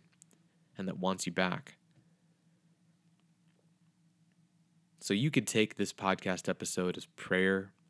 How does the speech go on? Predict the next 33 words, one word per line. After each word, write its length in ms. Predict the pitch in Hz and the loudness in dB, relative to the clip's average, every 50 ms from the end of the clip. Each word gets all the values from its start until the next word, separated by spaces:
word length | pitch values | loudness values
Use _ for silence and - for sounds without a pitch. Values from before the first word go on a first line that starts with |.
| _ _ _ _ _ _ _ _ - - | _ _ _ _ _ _ _ _ -6 0
how 160 | - 101 101 | 2 2 2
to 80 | 95 | 0
talk 320 | 87 - - 95 98 - - | 0 0 0 0 0 -2 -4
to 80 | - 90 | -8 -4
God. 340 | - 95 95 92 92 92 - _ _ _ _ _ _ _ _ _ _ _ _ _ _ _ _ _ _ _ - | -2 -2 -2 -2 -4 -8 -12 _ _ _ _ _ _ _ _ _ _ _ _ _ _ _ _ _ _ _ -8
You 80 | 127 104 | -4 -2
could 140 | - - | -2 0
take 180 | - 104 98 - | 2 0 0 0
this 140 | - 92 - | -2 -6 -2
podcast 680 | - 98 95 92 92 - - 95 92 92 90 - - | 2 4 4 4 4 2 0 -2 -2 -2 -2 -4 -6
as 120 | 95 92 | -8 -6
how 120 | - - 104 | -4 -2 -2
to 80 | 95 85 | -2 0
witness, 720 | 85 90 98 101 - - 107 107 107 - - - - - - _ _ _ _ _ _ _ _ _ _ _ _ _ _ _ _ _ _ _ _ _ | 2 2 2 2 2 0 -4 -2 -2 -4 -6 -8 -10 -12 -16 _ _ _ _ _ _ _ _ _ _ _ _ _ _ _ _ _ _ _ _ _
what 180 | - 95 98 98 | -4 -2 0 0
needs 160 | 98 95 98 | 0 0 0
our, 100 | 98 85 - - 98 95 101 95 80 | -2 -2 -2 -6 -6 -4 -4 -4 -2
what 240 | 95 104 104 90 98 | 0 0 0 0 0
needs 180 | 107 104 - | -2 -6 -6
to 60 | - | -2
be 120 | - 101 92 | 0 2 2
our 60 | 92 | 2
priorities 760 | - - - - 92 90 90 98 107 110 107 110 107 104 - | 0 -4 -6 -4 -2 0 2 4 4 4 4 4 2 0 -2
when 120 | 101 87 | -4 -6
we're 100 | 87 87 | -4 -4
sharing 500 | - - - 101 98 104 113 110 110 107 | -4 -2 0 2 4 4 4 2 0 -2
the 60 | 107 | -4
gospel, 580 | 98 - 98 98 101 98 - - - 104 104 101 | -2 0 0 0 0 -2 -4 -2 -2 -2 0 0
when 100 | 95 85 | -2 -4
we're 100 | 85 85 | -6 -8
testifying 760 | - - - 110 - - - 104 - - 101 98 95 95 98 | -6 -2 -2 -2 -2 -2 -6 -6 -4 -4 -2 -2 -4 -4 -6
about 240 | 92 92 92 95 - | -4 -4 -4 -4 -4
Christ. 540 | - - 95 92 95 95 92 - - - | -2 0 2 2 2 0 -2 -6 -10 -14